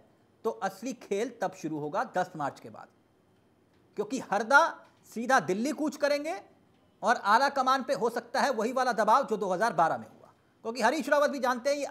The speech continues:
आखिरी मौका है, आखिरी मौका, उम्र के लिहाज से भी और राजनीतिक लिहाज से भी। लेकिन सवाल ये कि क्या हरीश रावत खुद लाल कुआं से अपनी सीट बचा पाएंगे?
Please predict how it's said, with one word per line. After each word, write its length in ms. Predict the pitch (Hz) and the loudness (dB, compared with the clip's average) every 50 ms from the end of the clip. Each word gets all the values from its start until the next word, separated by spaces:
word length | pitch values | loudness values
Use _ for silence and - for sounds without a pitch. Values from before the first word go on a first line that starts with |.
| - | -2
आखिरी 340 | 170 185 202 196 - 214 180 | 0 0 0 0 -2 -10 -10
मौका 260 | 143 113 - - - | -10 -12 -12 -14 -20
है, 100 | - - _ _ _ _ _ _ _ _ _ _ _ _ _ _ _ _ _ - | -20 -20 _ _ _ _ _ _ _ _ _ _ _ _ _ _ _ _ _ -2
आखिरी 300 | 160 180 185 185 175 165 | 0 0 0 0 -4 -10
मौका, 320 | 139 107 - - - - _ _ _ _ _ _ _ _ - - _ _ _ _ _ _ _ _ _ _ _ _ _ _ - | -10 -10 -14 -18 -20 -20 _ _ _ _ _ _ _ _ -20 -20 _ _ _ _ _ _ _ _ _ _ _ _ _ _ -4
उम्र 240 | 226 302 320 320 320 | -4 -2 -2 -2 -4
के 120 | 320 311 | -4 -4
लिहाज 300 | 294 302 220 196 262 277 | -4 -2 0 2 2 2
से 180 | - - 302 285 | 0 -2 -4 -2
भी 100 | 277 311 | 0 2
और 140 | 311 285 240 | 2 2 4
राजनीतिक 420 | 233 233 226 240 226 247 226 - | 4 2 2 0 -8 -10 -12 -12
लिहाज 220 | 151 139 123 120 | -12 -10 -10 -12
से 160 | - - - - | -14 -16 -20 -20
भी। 120 | _ - _ _ _ _ _ _ _ - | _ -20 _ _ _ _ _ _ _ -12
लेकिन 220 | 151 160 240 240 | -10 -8 -8 -8
सवाल 400 | 220 - - 190 190 220 240 240 | -8 -4 -2 0 2 2 2 2
ये 100 | 240 247 | 0 -6
कि 100 | 247 - | -8 -8
क्या 180 | 226 - 240 214 | -8 -4 -2 0
हरीश 280 | 170 185 196 247 - 233 | 0 0 -2 -2 -4 -2
रावत 300 | 226 226 247 240 240 - - | -2 0 -2 -2 -6 -6 0
खुद 260 | - 349 370 269 160 - - - - _ _ - 139 | 4 4 4 4 0 -8 -12 -20 -20 _ _ -12 -4
लाल 220 | 139 165 190 202 | -2 0 0 0
कुआं 260 | 196 - 196 208 220 | -2 -6 -8 -8 -6
से 120 | 214 - 226 | -4 -4 -6
अपनी 180 | - - 220 | -6 -6 -10
सीट 280 | - - - 214 240 202 | -10 -8 -6 -6 -6 -4
बचा 240 | 202 226 - 240 220 | -6 -2 0 0 2
पाएंगे? 360 | 226 233 240 269 240 160 | 4 4 2 2 0 -4